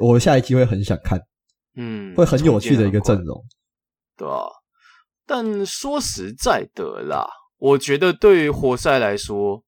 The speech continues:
Speaker 2: 很多人会觉得活塞可能要开受限自由球员，就是要去开大，大张合约去抢这些受限自由球员，对不对？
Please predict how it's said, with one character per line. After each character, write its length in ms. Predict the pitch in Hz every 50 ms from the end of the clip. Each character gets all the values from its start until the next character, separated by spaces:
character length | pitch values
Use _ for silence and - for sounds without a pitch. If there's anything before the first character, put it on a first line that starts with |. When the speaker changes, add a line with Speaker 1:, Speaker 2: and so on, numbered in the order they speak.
| _ _ _ _
Speaker 2:
很 140 | - 143 170
多 80 | 233 254
人 100 | 233 220
会 120 | 226 214
觉 140 | 160 156 139
得 60 | 139
活 220 | 131 - 123 117
塞 160 | 113 151 135 123
可 100 | - 110
能 80 | 98
要 160 | 98 110 113
开 320 | 117 - - 117 107 110 113
受 220 | 110 - - 123
限 160 | 117 127 120
自 100 | 110 - 117
由 120 | 107 98
球 220 | 98 - 101 87 87
员， 120 | 87 87
就 120 | 95 120
是 160 | 120 131 135 135
要 120 | 135 127
去 80 | 127 131 -
开 200 | - - 127 120
大， 240 | 120 - 135 - - _ _
大 180 | - 131 113 110
张 200 | - 117 113 104
合 80 | 107
约 80 | 98 101
去 40 | 110
抢 200 | - - 95 90
这 80 | 98
些 100 | 104 107
受 140 | 104 - 107
限 80 | 101 104
自 80 | 101 107
由 100 | 92 90
球 140 | - 92
员， 80 | 85 85
对 100 | 85 87
不 80 | 82 78
对？ 220 | 80 82 71